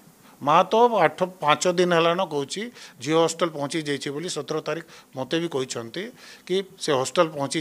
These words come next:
ଯାଇଛି ବୋଲି ମୋତେ ସାଢ଼େ ସାତଟା, ସାଢ଼େ ନଅଟାରେ ଫୋନ୍ କରିଛି। ତ ସାଢ଼େ ନଅଟାରେ ଝିଅ ହଷ୍ଟେଲ ପହଞ୍ଚିଥିଲା ବୋଲି ମାଆକୁ ଫୋନ୍ କରିଛି। ଡିଆଇଜି ମହୋଦୟ କହୁଛନ୍ତି କି କାର୍ରେ ମାରି ଦେଇଛି ବୋଲି।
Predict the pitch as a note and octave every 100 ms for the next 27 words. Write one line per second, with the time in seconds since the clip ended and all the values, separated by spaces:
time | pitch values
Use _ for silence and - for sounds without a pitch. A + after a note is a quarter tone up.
0 | D3 C#3+ D3+ D#3 D3 B2+ G3 - B2+ C3+
1 | C3+ A#2 C#3+ C#3+ C3+ C#3+ C#3+ C3+ B2 F3+
2 | C3+ C3 B2 - - - - _ - -
3 | - - - - - E3+ F3+ A3+ A#3 G3+
4 | G#3 G#3 G3 G3 A3+ F#3 D#3 F#3+ E3 D3+
5 | - G3 E3 D#3 D3+ F3+ E3 D#3 F3 G3+
6 | G3+ - C#3 D#3+ F3 D#3 E3+ F3 D#3 D#3+
7 | D3+ D3 A#2+ - E3 - _ - - -
8 | - B2 F3 F#3+ G3 A3+ A3 G3+ G3 G#3+
9 | G3 G3 G3 F#3+ F3+ G3+ G3+ - - -
10 | - F#3+ G3 E3 - - - G3 E3+ F3+
11 | F#3 F#3 F3+ E3+ E3 D#3 D3+ D3 D3 C3+
12 | D3+